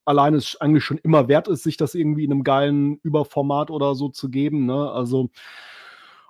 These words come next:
und, äh, so war das halt auch mit Savage Dragon. Aber Savage Dragon hat mich tatsächlich auch inhaltlich echt überzeugt. Ja, also, ähm, und da schließt sich so ein bisschen der Kreis,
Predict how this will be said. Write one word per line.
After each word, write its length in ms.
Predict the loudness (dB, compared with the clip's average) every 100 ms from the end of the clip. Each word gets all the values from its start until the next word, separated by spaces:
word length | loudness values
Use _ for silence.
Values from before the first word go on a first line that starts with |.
| -2
und, 380 | 2 4 2 0
äh, 160 | -2 0
so 180 | 0 2
war 140 | 2
das 180 | 2 -4
halt 100 | -4
auch 120 | -2
mit 160 | -4 -4
Savage 400 | -6 -4 -6 -6
Dragon. 320 | -4 -2 -2
Aber 180 | -2 -4
Savage 440 | -4 -6 -6 -8 -6
Dragon 380 | -4 -4 -6
hat 160 | -8 -4
mich 160 | -4 -2
tatsächlich 580 | -6 -4 -8 -8 -8
auch 140 | -10 -12 -2
inhaltlich 580 | 0 0 -2 -6 -10
echt 180 | -14 -14
überzeugt. 760 | -14 -16 -16 -14 -16 -16 -20 -20 -12
Ja, 180 | -8 -4
also, 580 | -4 -2 -2 0 0 -2
ähm, 460 | -2 0 2 2 0
und 400 | -2 -2 -2 0
da 80 | 0
schließt 400 | 6 6 6 4
sich 180 | 2 6
so 80 | 6
ein 240 | 6 4
bisschen 520 | 6 4 4 0 2
der 120 | 2
Kreis, 640 | 0 0 4 4 2 -4